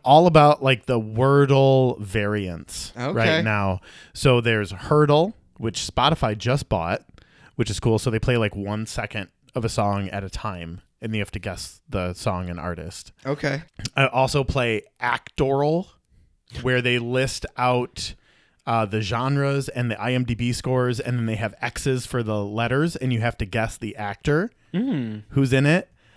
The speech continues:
Speaker 1: And they do have special characters. So if there's, like, an ampersand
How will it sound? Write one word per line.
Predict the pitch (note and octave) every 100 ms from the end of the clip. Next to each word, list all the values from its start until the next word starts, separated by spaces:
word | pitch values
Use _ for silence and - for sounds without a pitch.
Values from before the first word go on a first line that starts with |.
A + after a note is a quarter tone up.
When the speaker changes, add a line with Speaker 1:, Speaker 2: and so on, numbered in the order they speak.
| -
Speaker 1:
And | D3
they | D3
do | C#3+ F#3
have | F3+ D#3 C#3
special | D3+ C#3+
characters. | C3 C#3 A#2+ A2+
So | D3 C3
if | A#2+
there's, | C3 B2+
like, | B2
an | A#2
ampersand | - B2 A2+ G#2+ A#2 G2 F2 F2